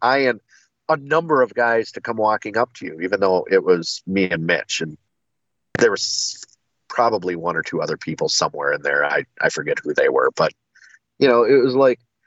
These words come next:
there are a lot of things to these stories that you're telling people that really don't make sense,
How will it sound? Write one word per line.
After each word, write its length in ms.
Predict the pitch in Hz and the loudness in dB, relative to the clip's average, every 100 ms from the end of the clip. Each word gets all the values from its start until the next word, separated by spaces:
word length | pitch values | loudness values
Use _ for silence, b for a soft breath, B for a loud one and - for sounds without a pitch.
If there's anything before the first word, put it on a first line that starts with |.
| _ | _
there 140 | 131 180 | 0 4
are 40 | |
a 60 | 175 | 4
lot 220 | 139 175 | 2 0
of 100 | 208 | -2
things 380 | - 156 156 - | -2 -2 -2 -10
to 280 | - 143 139 | -2 0 2
these 220 | 120 113 | 0 -2
stories 480 | - - 98 113 123 | -2 2 4 4 4
that 200 | 131 - | 0 0
you're 60 | 123 | -2
telling 360 | 131 127 127 | 2 2 2
people 300 | 123 127 123 | -2 0 0
that 120 | 117 92 | 0 -2
really 320 | 98 123 139 | 2 4 4
don't 280 | 117 110 113 | 2 0 0
make 200 | 110 - | -4 -4
sense, 520 | - 95 139 - - | 0 0 0 -8 -12